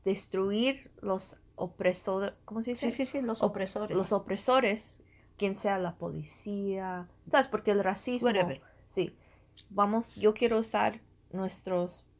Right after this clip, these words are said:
Speaker 1: lo-,
Speaker 2: Conocimientos.
Speaker 1: nuestros conocimientos, nuestra tecnología, para, pues, matar, matar a los que nos
Speaker 2: A los
Speaker 1: opresan,
Speaker 2: malos,
Speaker 1: a los
Speaker 2: acabar con los
Speaker 1: malos.
Speaker 2: malos, sí.
Speaker 1: Ajá. Y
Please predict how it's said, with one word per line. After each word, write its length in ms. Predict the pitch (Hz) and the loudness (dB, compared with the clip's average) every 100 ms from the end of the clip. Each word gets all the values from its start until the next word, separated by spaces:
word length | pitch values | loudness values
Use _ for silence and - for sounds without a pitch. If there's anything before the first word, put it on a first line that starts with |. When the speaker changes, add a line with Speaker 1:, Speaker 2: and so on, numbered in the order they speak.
| _ _ - | _ _ -4
Speaker 1:
lo-, 120 | 175 190 | 0 2
Speaker 2:
Conocimientos. 840 | 175 170 185 170 156 151 147 - _ _ | 0 -4 -4 -2 -4 -6 -12 -16 _ _
Speaker 1:
nuestros 360 | 185 180 196 185 | -12 -8 -6 -6
conocimientos, 800 | - 185 170 175 175 190 202 202 | -6 -4 -4 -6 -6 -6 -4 -4
nuestra 260 | 175 - 165 | -6 -6 -10
tecnología, 1080 | 151 156 147 143 - 151 147 202 208 202 202 - - - - - - | -10 -8 -8 -10 -8 -6 -4 -2 0 -2 -6 -12 -20 -20 -20 -8 2
para, 340 | 180 175 175 | 4 4 2
pues, 380 | 190 180 - - - - | -2 -2 -4 -14 -16 -8
matar, 640 | 190 185 233 311 - - - | -6 -2 0 0 -4 -12 -6
matar 360 | 202 220 254 | 0 4 4
a 80 | 277 | 4
los 360 | 254 226 220 - | 2 2 0 -2
que 140 | 247 | 0
nos 200 | 208 214 | 2 4
Speaker 2:
A 20 | |
los 100 | 185 | 4
Speaker 1:
opresan, 300 | 180 330 240 | 8 8 8
Speaker 2:
malos, 40 | 190 | 6
Speaker 1:
a 40 | |
los 120 | 160 | 4
Speaker 2:
acabar 360 | 190 208 240 254 | 4 8 8 10
con 0 | |
los 0 | |
Speaker 1:
malos. 360 | 330 269 175 196 | 8 8 4 0
Speaker 2:
malos, 200 | 185 160 | -8 -4
sí. 100 | 202 | -2
Speaker 1:
Ajá. 140 | 170 - - - - - - _ _ _ _ _ _ - - - - - - | -2 -4 -18 -20 -20 -20 -20 _ _ _ _ _ _ -20 -20 -20 -20 -14 -4
Y 420 | 208 196 190 | -2 -2 -4